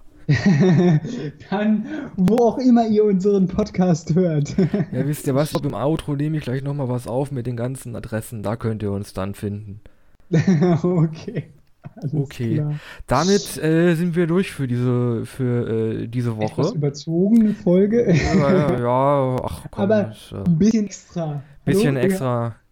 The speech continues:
Speaker 2: geht
Speaker 1: wir
Speaker 2: immer.
Speaker 1: haben ja unsere sympathischen Stimmen gehört. <laughs>
Speaker 2: Ja, genau.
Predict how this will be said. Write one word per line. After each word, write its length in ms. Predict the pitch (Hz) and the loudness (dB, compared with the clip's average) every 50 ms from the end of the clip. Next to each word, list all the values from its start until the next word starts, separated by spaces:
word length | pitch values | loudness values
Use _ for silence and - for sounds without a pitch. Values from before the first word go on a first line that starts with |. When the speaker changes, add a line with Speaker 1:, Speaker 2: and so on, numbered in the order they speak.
| - | -6
Speaker 2:
geht 140 | - 196 170 160 | -4 -2 0 0
Speaker 1:
wir 80 | 190 | 0
Speaker 2:
immer. 120 | 196 208 208 | 0 0 2
Speaker 1:
haben 60 | 240 | 2
ja 140 | 240 233 226 | 2 2 2
unsere 440 | 226 214 214 196 208 202 202 196 | 2 2 2 2 0 0 0 0
sympathischen 680 | 190 190 185 175 - 147 170 185 202 190 190 - 202 190 | 2 2 2 2 2 2 2 2 2 0 0 2 2 2
Stimmen 300 | - - - - 226 208 | 0 0 0 2 4 4
gehört. 340 | 185 165 160 156 156 156 151 147 151 - - | 4 4 2 0 -2 -4 -4 -6 -8 -6 -4
<laughs> 360 | 202 196 143 190 196 170 143 | -2 -2 0 0 0 2 2
Speaker 2:
Ja, 320 | - 131 175 160 147 147 | 2 4 4 4 2 2
genau. 480 | 139 127 127 117 107 107 107 101 101 | 0 0 0 0 0 0 0 0 -2